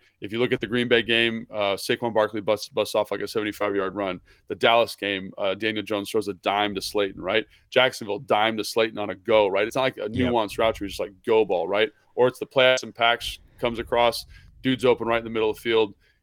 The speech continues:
Speaker 1: huge play, right? So
Speaker 2: Yep.
Speaker 1: against Houston, that happens. So that's kind of what happens is they kind of just slug it out. They're just like the,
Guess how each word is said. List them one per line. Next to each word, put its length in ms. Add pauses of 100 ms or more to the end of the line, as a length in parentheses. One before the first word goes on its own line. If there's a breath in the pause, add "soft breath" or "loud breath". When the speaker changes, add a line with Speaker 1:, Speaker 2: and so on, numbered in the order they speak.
Speaker 1:
huge 340
play, 160
right? 280
So 320
Speaker 2:
Yep. 120
Speaker 1:
against 300
Houston, 280
that 140
happens. 340 (340 soft breath)
So 440
that's 340
kind 300
of 60
what 120
happens 320
is 120
they 120
kind 180
of 80
just 580
slug 380
it 100
out. 360
They're 120
just 200
like 180 (180)
the, 140